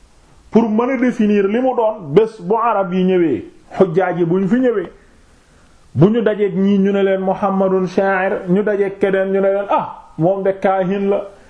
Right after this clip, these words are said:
dajeek keneen mu ne moom de majnun la, bu boobaa dañ naan ñii nii,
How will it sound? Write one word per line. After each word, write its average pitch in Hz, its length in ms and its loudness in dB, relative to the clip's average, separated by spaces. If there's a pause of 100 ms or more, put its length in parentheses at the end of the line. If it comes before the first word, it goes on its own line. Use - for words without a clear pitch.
(240)
dajeek 214 400 2
keneen 196 260 0
mu 190 140 0
ne 202 100 0
moom 196 260 -2
de 196 60 -2
majnun 196 480 -2
la, 185 80 -2
bu 170 120 -2
boobaa 185 400 0
dañ 180 180 -2
naan 180 260 0
ñii 262 220 2
nii, 214 260 -2